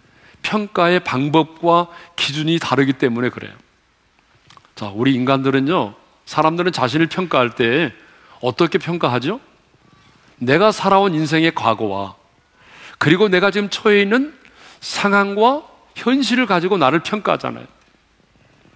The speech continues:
그런데 우리 하나님은 우리를 평가할 때 그렇게 평가하지 않아요.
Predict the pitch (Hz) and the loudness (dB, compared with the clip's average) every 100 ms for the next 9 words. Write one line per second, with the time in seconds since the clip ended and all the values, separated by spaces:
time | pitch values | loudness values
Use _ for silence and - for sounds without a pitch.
0 | _ _ _ - - 117 110 113 131 147 | _ _ _ -16 -6 -2 -2 0 0 0
1 | 156 139 180 170 117 - _ _ _ _ | 0 0 0 0 -4 -12 _ _ _ _
2 | _ _ - 143 208 - 220 220 190 147 | _ _ -2 2 2 0 -4 -2 0 0
3 | 165 151 151 170 151 156 143 131 131 95 | -2 0 2 0 -2 -4 -4 -4 -4 -8